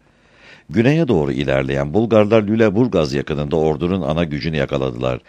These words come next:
ve yirmi dokuz Ekim ile beş Kasım arasında Osmanlı ordusunu bozguna uğrattılar. Ordunun geri kalanı İstanbul'dan önceki son direnç noktası olan Çatalca hattına kadar geri çekildi.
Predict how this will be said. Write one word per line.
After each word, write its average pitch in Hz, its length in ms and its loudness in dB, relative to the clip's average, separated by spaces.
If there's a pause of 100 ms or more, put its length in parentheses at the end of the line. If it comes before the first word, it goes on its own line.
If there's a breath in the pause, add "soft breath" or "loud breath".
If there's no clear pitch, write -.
(120 soft breath)
ve 110 80 4
yirmi 113 320 2
dokuz 117 260 0
Ekim 95 260 -2
ile 65 240 -2
beş 95 180 0
Kasım 69 280 -4
arasında 69 340 -2
Osmanlı 78 480 -2
ordusunu 73 460 -4
bozguna 69 460 -2
uğrattılar. 62 680 -6 (640 loud breath)
Ordunun 131 460 4
geri 107 220 2
kalanı 67 340 -2
İstanbul'dan 78 640 -2
önceki 73 320 -4
son 95 280 -2
direnç 82 280 0
noktası 71 420 -6
olan 76 180 -2
Çatalca 85 520 0
hattına 73 340 -4
kadar 73 240 -2
geri 69 280 -4
çekildi. 62 600 -8